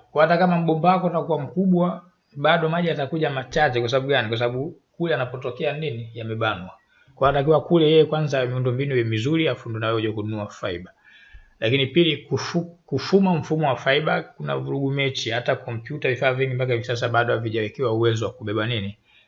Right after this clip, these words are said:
Fiber. Hiyo wanatumia wao kwenye kutusafirishia zile network, mambo ya server nini, ili iwe rahisi user anapoingia kwenye internet kama na speed mzuri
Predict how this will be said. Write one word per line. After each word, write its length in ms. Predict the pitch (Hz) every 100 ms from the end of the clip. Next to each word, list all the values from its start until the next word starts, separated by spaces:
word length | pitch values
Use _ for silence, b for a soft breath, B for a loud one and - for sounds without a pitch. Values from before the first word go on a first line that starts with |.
| b
Fiber. 460 | - 123 107 92 98
Hiyo 160 | 135
wanatumia 460 | 135 123 131 127 120
wao 260 | 127 143
kwenye 240 | 143 127 117
kutusafirishia 1120 | 113 113 - 117 113 120 110 - 175 147 127
zile 220 | 127 123
network, 560 | 120 139 139 139 123 117
mambo 240 | 123 117 110
ya 100 | 104
server 460 | - 131 131 120
nini, 220 | 123 123
ili 120 | 117 117
iwe 180 | 110
rahisi 680 | 107 131 131 - 113 113 170 b b b b _ 117 131
user 120 | 127
anapoingia 520 | 110 107 110 117 170
kwenye 220 | 170 127
internet 520 | 113 123 123 104 110
kama 240 | - 127 117
na 180 | 104 - _
speed 380 | - - 175 180 135
mzuri 560 | 113 117 117 165 -